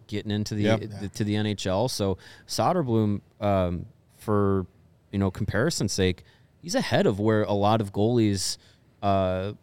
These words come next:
Speaker 1: are when they, you know, finally get to the N H L and, and become N H L regulars. So to see him come in, have two really good performances to start this season gives you a lot of confidence, uh, for, for him moving forward.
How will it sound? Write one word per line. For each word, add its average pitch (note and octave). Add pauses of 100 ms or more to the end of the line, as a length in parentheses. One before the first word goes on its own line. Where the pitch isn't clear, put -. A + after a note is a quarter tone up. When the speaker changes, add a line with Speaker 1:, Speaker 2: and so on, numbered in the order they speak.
(580)
Speaker 1:
are -
when G#2+
they, G#2
you G#2+
know, F#2+
finally G#2
get G2+
to -
the G2+
N G2
H F#2
L F#2+
and, F2
and F2+
become F#2
N F#2+
H F#2
L F2+
regulars. G2 (480)
So A#2 (260)
to B2
see D3
him D3
come C#3+
in, C3
have A#2
two C#3+
really A2+
good A#2+
performances A2
to G2+
start G#2+
this G2+
season G#2
gives G2
you G#2
a G2
lot F#2
of F#2+
confidence, F2+ (560)
uh, D#2+
for, -
for G2+
him F#2+
moving F#2
forward. G#2